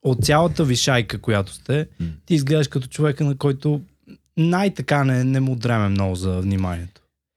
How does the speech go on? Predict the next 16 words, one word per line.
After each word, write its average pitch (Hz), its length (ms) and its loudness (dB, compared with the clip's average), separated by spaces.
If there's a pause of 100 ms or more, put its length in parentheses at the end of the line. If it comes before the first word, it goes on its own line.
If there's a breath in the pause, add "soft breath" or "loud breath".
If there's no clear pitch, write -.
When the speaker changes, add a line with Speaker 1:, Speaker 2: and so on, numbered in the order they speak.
(100)
Speaker 1:
Не, 117 220 2
че 156 140 2
не 151 60 6
Speaker 2:
А, 156 40 4
Speaker 1:
оценяваш 143 460 2
публиката. 101 680 -4
Speaker 2:
да, 113 200 0
да, 131 120 2
да. 143 220 2
Ами 131 180 2
не, 175 180 2
обичам 185 340 0
да 247 80 2
давам 226 180 2
интервюта. 143 1200 -2 (260)
Кой, 120 240 -2